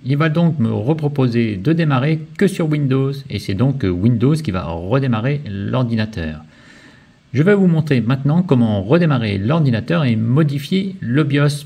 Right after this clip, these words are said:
pour retrouver votre Ubuntu ou votre distribution qui, elle, possède un grub. Pour cela, il va falloir appuyer sur la touche Shift qui est sur votre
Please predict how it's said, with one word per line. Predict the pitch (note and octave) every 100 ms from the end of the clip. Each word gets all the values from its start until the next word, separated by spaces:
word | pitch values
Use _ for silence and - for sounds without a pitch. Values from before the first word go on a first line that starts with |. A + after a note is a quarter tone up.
| -
pour | D3
retrouver | C3 B2+ A2+ C3 E3+
votre | C#3 C#3 C#3 B2 -
Ubuntu | E3 D3 B2+ A#2 F3
ou | F#3 C3
votre | B2 A#2 - F2+
distribution | E2+ A2 C3 - A#2 G#2 D#3 E3+
qui, | - A#2+
elle, | C#3+ E3 C#3+
possède | A#2 D3+ D3+
un | D#3
grub. | C#3 C#3+ C#3+ C#3 - - _ _
Pour | - F#3
cela, | F#3 F3 G3+
il |
va | C3+
falloir | C3+ C#3+ D#3+
appuyer | - B2+ D3
sur | D3
la | C3 C#3
touche | C#3 C#3 -
Shift | - C#3+ D3 C#3+ C3+
qui | -
est | G#2
sur | - F#2
votre | F2+ - F#2+